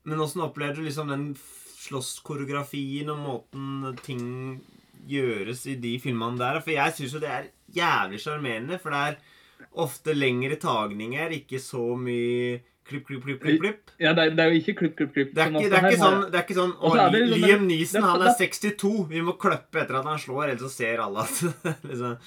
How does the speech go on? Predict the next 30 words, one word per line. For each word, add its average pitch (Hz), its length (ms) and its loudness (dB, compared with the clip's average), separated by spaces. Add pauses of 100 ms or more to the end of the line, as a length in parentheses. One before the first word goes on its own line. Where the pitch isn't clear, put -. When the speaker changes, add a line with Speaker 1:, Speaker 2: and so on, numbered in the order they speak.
(140)
Speaker 2:
Eller 160 180 2
at 147 160 -2
det 151 160 -2
er 139 80 4
ikke 143 100 -2
så 151 60 -10
tregt. 151 240 -4
Nei, 165 80 0
her 165 240 4
er 135 140 0
det 143 100 -2
jo 147 60 0 (100)
lange 127 400 0
tagninger, 131 460 0
og 170 80 -2
så 175 80 6
er 147 80 4
det 160 80 4
sånn 151 120 4
derre, 143 160 6 (1500)
en 196 220 8
ting 202 160 4
jeg 190 80 4
beit 190 320 4
merke 180 320 2
i, 202 60 4
det 190 80 2
er 139 100 4
jo 180 140 6 (220)
at 160 180 -4